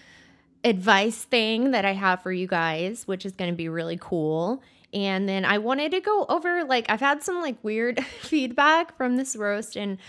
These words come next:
I wanted to share that with you guys. But anyways, so, um, first we're gonna start off with roommates.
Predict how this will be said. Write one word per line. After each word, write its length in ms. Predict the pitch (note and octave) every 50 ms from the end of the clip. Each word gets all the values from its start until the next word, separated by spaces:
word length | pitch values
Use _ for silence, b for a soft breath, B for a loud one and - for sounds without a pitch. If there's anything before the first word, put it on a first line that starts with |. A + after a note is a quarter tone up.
| B B B
I 60 | C4
wanted 300 | D#4 D#4+ F4+ F#4 G4 E4
to 80 | F#4+ F4+
share 220 | - D4 B3 A#3+
that 140 | A#3+ A3 F#3+
with 140 | G3 G3 G3+
you 80 | G#3+
guys. 360 | G3+ G#3 F#3+ F#3 F#3 F#3 F#3 -
But 100 | A#3+ G#3+ G3+
anyways, 420 | A3 A3+ A3 G#3+ G3+ G3 G3 F#3+
so, 340 | - - G#3+ G3+ G3+ G3+ -
um, 500 | - G#3 G#3 G3 F#3+ F3 F3 F3 F3+ - _ _ _ _ _ _ _ _ _ _ _ _ _ _ - _
first 300 | - A3+ C4+ - - -
we're 60 | D#4
gonna 240 | F#4 G#4 G#4+ A4 G4+
start 260 | - - G3+ F#3+ F3
off 180 | E3 E3 F3 -
with 140 | G3 F#3
roommates. 760 | D#3 D#3 D#3 E3 D#3+ C#3 B2+ D#2 - - - - - - -